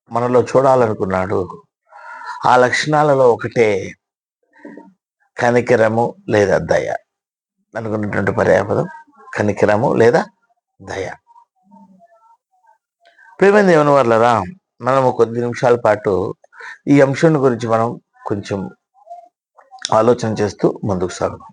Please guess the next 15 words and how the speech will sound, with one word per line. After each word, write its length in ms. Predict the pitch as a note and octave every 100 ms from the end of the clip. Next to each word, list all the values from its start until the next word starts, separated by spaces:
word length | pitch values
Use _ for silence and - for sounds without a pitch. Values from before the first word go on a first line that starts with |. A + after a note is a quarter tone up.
| -
ఎందుకంటే 760 | A2+ B2 B2 G2 B2 A2 F#2+ - - - - - - -
ఈ 60 | D3+
లక్షణం 400 | B3+ - A3 G3
ఉన్నది 680 | F3+ D#3+ D3 G#2+ G2+ D3 - _ - - -
సర్వోన్నతుడైన 840 | - B2 D#3 F#3 F3 D#3 B2 A2+
దేవుడు 560 | G#2 G2+ G2+ G2+ C3+ - -
ఆయన 240 | G#2 C3
పిల్లలైన 800 | D3 D3 C#3+ B2 G2 F#2 G2+ D3 - _ - _ -
మనలో 380 | A2+ C#3+ F3
చూడాలన్నటువంటి 960 | F#3 F#3 D#3+ E3 D#3+ C#3+ C3 A#2 A#2 A2
ఆశ 240 | G2 A2 - -
కలిగి 220 | G#2+ G#2+
ఉన్నట్టుగా 760 | G2 G2 - F#2 A2 G#2+ G2+ - -
మనకు 220 | - -
అర్థమవుతుంది. 580 | - A#2 A2+ A2 - -